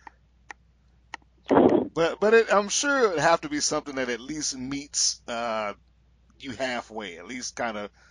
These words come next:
somewhat bends to your personality. I mean, I don't, you know, I, I don't wanna, I'm trying to think of something that would be just ridiculous that you, you know, somebody say, "Hey, I want you to be a biker chick." I don't, I don't know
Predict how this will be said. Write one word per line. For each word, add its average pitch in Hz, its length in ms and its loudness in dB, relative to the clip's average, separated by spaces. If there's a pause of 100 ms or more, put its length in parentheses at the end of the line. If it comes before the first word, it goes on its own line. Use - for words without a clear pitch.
(880)
somewhat 196 580 6
bends 131 320 2
to 131 100 -6
your 110 180 -4
personality. 117 640 -6
I 160 80 0
mean, 160 220 -4 (1600)
I 147 160 2
don't, 131 200 -4
you 131 80 -8
know, 131 80 4
I, 139 300 8
I 143 40 8
don't 139 120 4
wanna, 131 280 0
I'm 131 100 -6
trying 147 280 8
to 139 80 2
think 147 240 -4
of 123 80 -2
something 127 300 -2
that 127 160 2
would 123 120 -4
be 123 280 -6 (100)
just 123 260 -8
ridiculous 127 840 -2
that 120 260 -8
you, 127 180 -8 (160)
you 131 120 -14
know, 120 180 -6
somebody 127 380 -4
say, 120 200 -8
"Hey, 139 220 -2
I 139 40 0
want 135 200 -2
you 131 60 -10
to - 60 -18
be 123 100 -4
a 110 40 -6
biker 143 380 0
chick." - 240 -6 (100)
I 151 140 -2
don't, 147 180 -6
I 135 120 -2
don't 143 160 -4
know 139 140 -4